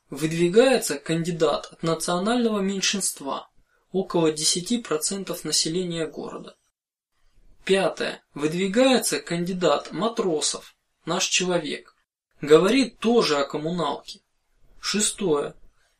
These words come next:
Выдвигается кандидат-милиционер, наш человек. Герой Чечни,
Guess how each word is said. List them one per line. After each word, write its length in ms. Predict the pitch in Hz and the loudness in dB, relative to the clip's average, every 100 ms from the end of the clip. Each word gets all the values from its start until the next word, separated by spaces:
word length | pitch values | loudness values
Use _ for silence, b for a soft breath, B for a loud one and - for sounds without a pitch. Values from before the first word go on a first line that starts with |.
| - | -8
Выдвигается 840 | 139 165 202 196 269 254 - 147 | -2 0 0 4 6 6 2 -2
кандидат-милиционер, 1600 | - 156 160 170 214 233 - 151 196 208 - 202 190 156 147 - _ _ _ | 0 0 0 0 0 0 -2 -2 0 0 0 -2 -4 -4 -6 -10 _ _ _
наш 280 | 165 175 - | -4 -2 -2
человек. 600 | - 147 147 156 - _ _ b b b | -2 0 0 -2 -8 _ _ b b b
Герой 440 | 147 139 160 233 226 | -6 0 4 4 4
Чечни, 640 | 214 - - 147 143 - | 2 0 0 -4 -12 -16